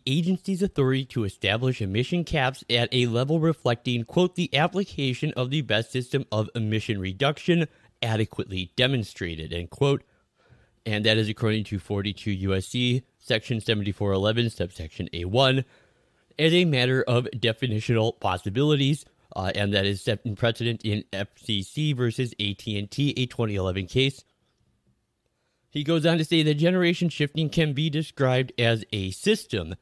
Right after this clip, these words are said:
an aggregation, or assemblage of objects united for some form of regular interaction.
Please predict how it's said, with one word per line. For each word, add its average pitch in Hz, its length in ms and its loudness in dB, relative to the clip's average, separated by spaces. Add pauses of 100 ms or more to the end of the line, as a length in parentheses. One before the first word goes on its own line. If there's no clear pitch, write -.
(240)
an 123 140 -2 (100)
aggregation, 135 920 2 (180)
or 127 260 0
assemblage 156 680 0
of 160 240 0
objects 113 520 0
united 123 480 0
for 110 220 -4
some 156 500 0
form 123 480 2
of 123 220 0
regular 101 380 0
interaction. 98 800 -2